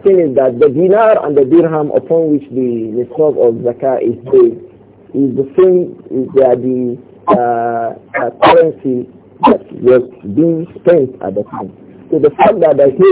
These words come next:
dinar and dirham today does not mean that naira and kobo or dollar and pound sterling and all of these does not stand in their place. Because they do what dinar and dirham were doing. They are the means of exchange at the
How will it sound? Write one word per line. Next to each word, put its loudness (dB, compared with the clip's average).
dinar 2
and -4
dirham 0
today 2
does 0
not -2
mean -2
that -2
naira 2
and -4
kobo 0
or 0
dollar 2
and -12
pound -6
sterling -2
and -8
all -2
of -2
these -8
does -8
not -4
stand -6
in -4
their -4
place. -2
Because 2
they 0
do 0
what 2
dinar 0
and -6
dirham -2
were 0
doing. -4
They 4
are 4
the 0
means 4
of 0
exchange -4
at -6
the -2